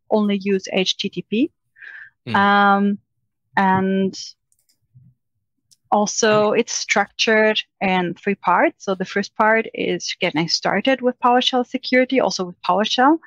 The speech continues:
Speaker 1: And the second part is diving deeper into the system, um, Active Directory, uh, Azure A D, or, uh, now called Entra I D. And, um, yeah, we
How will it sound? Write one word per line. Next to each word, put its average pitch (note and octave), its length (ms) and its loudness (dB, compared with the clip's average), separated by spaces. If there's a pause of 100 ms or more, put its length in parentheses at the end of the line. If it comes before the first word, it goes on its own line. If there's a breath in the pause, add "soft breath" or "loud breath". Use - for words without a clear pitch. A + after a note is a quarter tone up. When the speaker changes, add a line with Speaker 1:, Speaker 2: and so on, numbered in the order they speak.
(560 loud breath)
Speaker 1:
And F#3 340 2
the F#3 60 -8
second G#3 360 -4
part G#3 260 2
is F#3+ 540 0
diving F#3+ 420 0
deeper A3 480 2
into G#3+ 280 -2
the G3 120 -2
system, A3 1120 2
um, F3+ 520 2
Active - 280 -4
Directory, F#3+ 920 -2 (500 soft breath)
uh, F3 240 2
Azure F#3+ 480 0
A G3 140 0
D, G#3 380 2
or, F3 640 0
uh, F3 240 2
now E3+ 240 0
called E3+ 360 -4
Entra F3 320 -2
I A3 120 -2
D. C4+ 220 0 (920 loud breath)
And, F#3 520 2
um, F3+ 540 2 (320)
yeah, F3+ 360 0 (260)
we F#3+ 140 -6